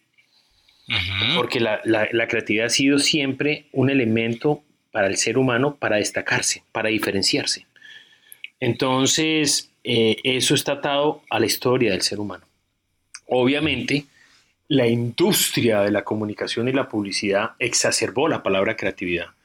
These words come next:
Speaker 2: Y ahí viene esta
Speaker 1: Ujú.
Speaker 2: famosa serie Mad Men, sobre todo lo que pasó con el mundo de la revolución creativa en los cincuentas,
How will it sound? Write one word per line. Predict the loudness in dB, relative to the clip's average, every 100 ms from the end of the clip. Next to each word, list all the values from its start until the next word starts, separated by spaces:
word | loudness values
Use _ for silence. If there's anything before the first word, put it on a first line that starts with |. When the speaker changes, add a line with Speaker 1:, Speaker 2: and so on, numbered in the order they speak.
| _ _ _ _ -10
Speaker 2:
Y | -4
ahí | -2
viene | -2 -2
esta | -2 -2
Speaker 1:
Ujú. |
Speaker 2:
famosa | 0 0 0 0
serie | -2 -2 0 0
Mad | 0 -2 -4 -4
Men, | -4 -2 -4 -6 _ _ _ _
sobre | -2 -2 0
todo | 0 0 2
lo | 0
que | 0
pasó | 0 0 0
con | 0 -2
el | -2
mundo | -2 0 2 2
de | 2
la | 2
revolución | 2 2 2 0 0 0
creativa | 0 -2 0 2 2 2
en | 2
los | 2 0
cincuentas, | -2 -2 -2 -2 0 0 0 0 0 -4